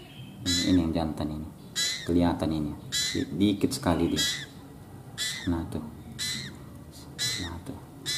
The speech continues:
Kelihatan sekali. Untuk warna tidak begitu mencolok ya guys. Kalau usia segini, kalau warna. Nah, yang paling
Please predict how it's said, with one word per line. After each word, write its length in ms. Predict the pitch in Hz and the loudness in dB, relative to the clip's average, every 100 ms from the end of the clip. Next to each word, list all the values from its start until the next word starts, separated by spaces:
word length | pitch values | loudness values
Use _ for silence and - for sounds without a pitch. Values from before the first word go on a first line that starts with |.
| - | 0
Kelihatan 320 | 92 87 85 | 2 2 2
sekali. 400 | - - 76 76 87 - - - - - - - - - - - - - - - - - - - - - - - | -2 -4 -4 -4 -6 -8 -12 -8 -6 -6 -10 -14 -14 -14 -14 -14 -14 -14 -14 -12 -12 -8 -4 -4 -4 -8 -6 6
Untuk 320 | 107 - - | 8 10 10
warna 800 | 107 101 90 117 135 135 - - - - - - | 12 12 12 12 12 12 12 4 -2 -10 -12 2
tidak 320 | 98 92 - | 6 8 8
begitu 560 | 90 85 92 - 98 92 | 8 8 6 10 10 12
mencolok 560 | 95 92 101 92 92 | 12 12 12 12 12
ya 160 | 87 76 | 10 6
guys. 560 | 78 78 - - - - | 4 -2 -2 -2 -2 2
Kalau 400 | 82 82 80 82 | 6 8 6 4
usia 480 | - 85 80 82 | 4 6 8 6
segini, 440 | 78 87 87 82 82 - - - - - - | 4 6 8 8 6 0 -4 -10 -14 -12 -4
kalau 200 | - - | 0 4
warna. 360 | 80 - 80 80 - - - - - - - - - | 4 4 0 -4 -8 -12 -12 -14 -14 -14 -14 -12 -8
Nah, 240 | - 78 | -4 0
yang 240 | 80 90 87 | 4 4 6
paling 400 | 87 87 90 | 8 10 10